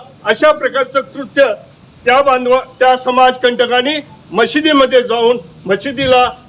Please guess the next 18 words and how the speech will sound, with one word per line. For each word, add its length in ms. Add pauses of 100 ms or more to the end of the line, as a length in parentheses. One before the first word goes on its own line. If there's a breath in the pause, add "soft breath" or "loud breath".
(560)
व्यस्त 320
केलं, 360 (380)
तिथली 240
फो-, 540
<clears throat> 180
तोडफोड 560
केली 440 (180)
आणि 140
त्या 360
ठिकाणी 400
असलेलं 540 (360)
आमच्या 340
समाजाचं 580
पवित्र 440
असं 220
कुराण, 420 (340)
त्याला 240
देखील 380